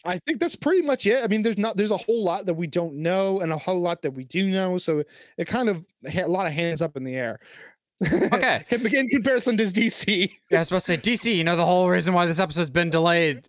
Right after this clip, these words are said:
Speaker 2: as it
Speaker 1: Yeah.
Speaker 2: has. Uh, give us your D C predictions there, Josh.
Speaker 1: Okay.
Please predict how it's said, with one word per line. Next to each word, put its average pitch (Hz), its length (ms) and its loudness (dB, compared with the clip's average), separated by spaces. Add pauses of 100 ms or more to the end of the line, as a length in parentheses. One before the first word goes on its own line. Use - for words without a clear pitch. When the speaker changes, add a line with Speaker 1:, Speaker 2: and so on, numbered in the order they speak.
Speaker 2:
as 147 220 2
it 147 40 0
Speaker 1:
Yeah. 139 380 4
Speaker 2:
has. 160 240 -2
Uh, 160 300 2 (640)
give 254 160 0
us - 100 -4
your 185 80 -4 (100)
D 180 140 -2
C 170 300 -6
predictions 127 460 -2
there, 135 120 0
Josh. 156 440 0 (840)
Speaker 1:
Okay. 302 400 0